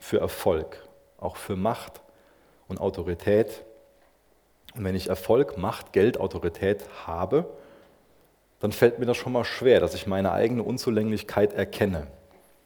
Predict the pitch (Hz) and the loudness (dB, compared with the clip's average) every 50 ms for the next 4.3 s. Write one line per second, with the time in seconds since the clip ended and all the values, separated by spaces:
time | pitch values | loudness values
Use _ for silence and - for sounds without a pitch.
0 | _ - - - 98 90 104 - - - 104 90 98 92 90 107 113 98 90 87 | _ -12 -8 -6 -6 -6 -6 -8 -8 -6 0 4 4 4 4 4 0 0 -2 -2
1 | 80 80 - - - - - _ _ _ _ _ _ _ - - _ _ _ - | -4 -6 -8 -12 -14 -20 -20 _ _ _ _ _ _ _ -20 -20 _ _ _ -20
2 | - - - - 185 185 170 - - - 110 - - 95 - - 90 87 107 131 | -20 -20 -20 -20 -18 -18 -18 -14 -10 -8 -8 -8 -6 -8 -10 0 4 8 8 10
3 | 135 113 101 - - - - 101 87 92 101 98 - - - 110 110 117 117 110 | 10 8 8 6 2 -2 -6 -6 -6 -6 -6 -4 -2 0 4 6 8 8 8 8
4 | 104 104 107 - - - | 8 6 4 2 -2 -8